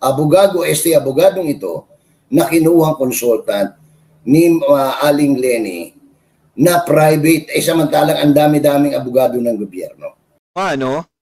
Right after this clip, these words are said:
Speaker 2: Talagang gumagawa sila ng kung ano-anong mga proyekto daw, yung pondo na nakukuha nila, talagang doon na nila ibinabagsak doon sa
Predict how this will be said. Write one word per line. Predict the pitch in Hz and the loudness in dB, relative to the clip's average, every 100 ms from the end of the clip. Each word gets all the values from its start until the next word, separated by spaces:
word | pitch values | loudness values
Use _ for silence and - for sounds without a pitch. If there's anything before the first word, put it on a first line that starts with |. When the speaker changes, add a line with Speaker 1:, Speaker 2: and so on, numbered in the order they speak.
| _ | _
Speaker 2:
Talagang | - 160 170 165 160 143 | -10 -6 -6 -6 -10 -8
gumagawa | 160 160 151 160 156 | -4 -4 -2 -2 -2
sila | 151 156 151 | -2 -6 -6
ng | |
kung | 147 147 101 | -6 -6 -6
ano-anong | 151 139 147 143 | -4 -4 -4 -4
mga | 139 139 139 135 131 | -4 -4 -2 -2 -4
proyekto | - 151 143 151 202 _ - 143 - | -6 -8 -4 -4 -4 _ -16 -16 -14
daw, | 127 127 127 113 104 104 _ | -10 -4 -2 -2 -2 -6 _
yung | 151 156 147 | -16 -14 -8
pondo | 170 175 165 165 | -6 -4 -4 -4
na | 160 | -4
nakukuha | 156 143 147 139 143 139 143 135 | -4 -4 -4 -4 -2 -2 -2 -4
nila, | 131 113 95 85 _ | -4 -6 -8 -12 _
talagang | 156 151 151 151 147 | -6 -4 -4 -6 -6
doon | 147 156 | -6 -4
na | 151 | -4
nila | 147 143 | -4 -4
ibinabagsak | 139 135 135 127 123 120 - 135 - | -4 -4 -4 -4 -4 -8 -4 -6 -6
doon | 123 123 | -10 -10
sa | - | -4